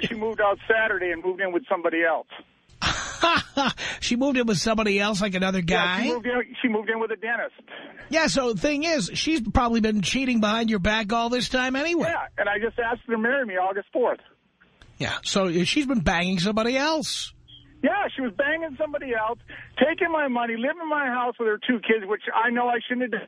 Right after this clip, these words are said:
Speaker 1: done, Tom. You told me don't do it, and I've been listening to you for years, and I'm an idiot.
Speaker 2: You thought you knew more than I did, didn't you, Jay?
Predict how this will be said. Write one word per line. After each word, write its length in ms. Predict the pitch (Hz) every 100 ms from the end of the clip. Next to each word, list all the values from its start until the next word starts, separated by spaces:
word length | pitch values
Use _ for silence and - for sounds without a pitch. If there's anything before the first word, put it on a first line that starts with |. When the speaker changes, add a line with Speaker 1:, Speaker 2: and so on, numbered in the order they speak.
| -
Speaker 1:
done, 120 | 254
Tom. 360 | - - - 180
You 140 | 175
told 260 | 180 226 247
me 80 | 247
don't 300 | 233 302 294
do 60 | 320
it, 320 | 302 302 247
and 80 | 202 214
I've 80 |
been 160 | 220 226
listening 320 | 285 254 277
to 60 | 240
you 140 | 269 269
for 100 | 269
years, 340 | 254 277 247 208
and 80 | 220
I'm 100 | 226
an 60 |
idiot. 400 | 226 202 151 101 - - - 147
Speaker 2:
You 160 | 175
thought 280 | 147 185 180
you 100 | 190
knew 160 | 202 202
more 220 | 208 226
than 140 | 233
I 200 | 233 311
did, 180 | 285 240
didn't 320 | 220 302 339
you, 60 | 254
Jay? 320 | 151 123 -